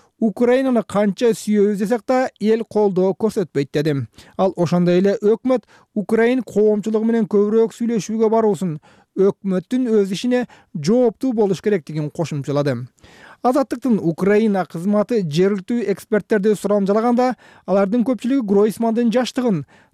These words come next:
тажрыйбасы аздыгын белгилешкен. Саясат таануучу Андрей Эрмолаев Гройсманды жергиликтүү деңгээлдеги саясатчы деп, аны сырттан колдоо издеген жана компромисстерге барууга даяр фигура катары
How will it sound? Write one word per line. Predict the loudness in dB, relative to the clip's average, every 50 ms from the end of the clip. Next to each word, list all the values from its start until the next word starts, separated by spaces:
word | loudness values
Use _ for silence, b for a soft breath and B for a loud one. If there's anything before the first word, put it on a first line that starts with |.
| b 0
тажрыйбасы | 0 2 2 2 2 4 2 2 0 -2 -6 -4 0
аздыгын | 0 0 0 0 -2 -2 -2 -2 -2
белгилешкен. | -2 0 0 -2 -2 -2 -2 -2 -2 -2 -6 -10 -16 _ b b b b b b b b b
Саясат | 0 0 2 2 2 0 -2 0 0
таануучу | 0 2 2 2 2 0 0 0 0 -2 0 0
Андрей | 0 0 2 2 2 2 2 2 2 0 -2 -2
Эрмолаев | 0 0 2 2 2 2 2 4 2 0 0 -4 -10 b b b b b b b 0
Гройсманды | 2 2 2 2 0 -4 -4 -4 -2 -2 -4 -4 -6
жергиликтүү | -6 -2 0 2 2 2 0 -4 -8 -6 -4 -4 -2 0
деңгээлдеги | 0 2 2 4 4 2 2 2 0 0 -2 -2 -4
саясатчы | -2 0 0 0 0 0 -2 -4 -2 -2 -2 0 0
деп, | 0 0 -2 _ b b b b b b b b 0
аны | 0 2 2 0
сырттан | 0 -2 -4 -2 0 0 0 0
колдоо | 0 0 0 0 2 2 2 2 2
издеген | 0 -2 -4 -2 -2 0 0 2 2 2
жана | 2 2 0 -2 b b b b b b
компромисстерге | -2 0 0 0 2 2 2 2 2 2 0 0 0 2 0 0
барууга | 2 2 2 4 4 2 2 0 -2 -2 b b b b -10
даяр | -6 -2 0 2 2 2 2 2 0
фигура | -2 -2 0 0 2 2 2
катары | 0 -2 -2 0 0 0 0